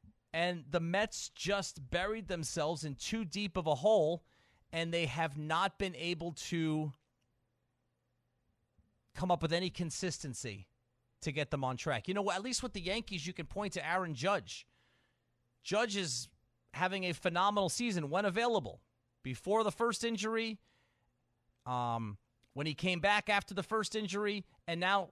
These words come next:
that he's come back in two games from the second injury. The Mets don't even have that. Like, who? Nimmo's been fine. He's been good. Gets on base a lot. You love the way he plays. Good defense.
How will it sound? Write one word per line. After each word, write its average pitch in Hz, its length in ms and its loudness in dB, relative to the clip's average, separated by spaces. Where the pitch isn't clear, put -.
that 175 140 0
he's 175 120 -2
come 190 200 0
back 180 260 2
in 175 80 0
two 202 200 -2
games 170 420 -4
from 170 180 -6
the 156 80 -2
second 180 320 -2
injury. 107 380 -6
The 180 60 -4
Mets 247 260 -2
don't 254 200 0
even 226 180 -2
have 196 280 0
that. 208 300 -4
Like, 170 180 -6
who? 254 220 -2
Nimmo's 311 380 6
been 208 180 2
fine. 170 480 0
He's 247 200 -4
been 277 200 -4
good. 233 340 8
Gets 196 140 -2
on 202 140 4
base 240 280 2
a 233 40 -2
lot. 220 280 2
You 147 100 -2
love 220 140 2
the 240 80 4
way 220 140 4
he 214 60 -2
plays. 202 360 0
Good 233 240 -4
defense. 196 760 -2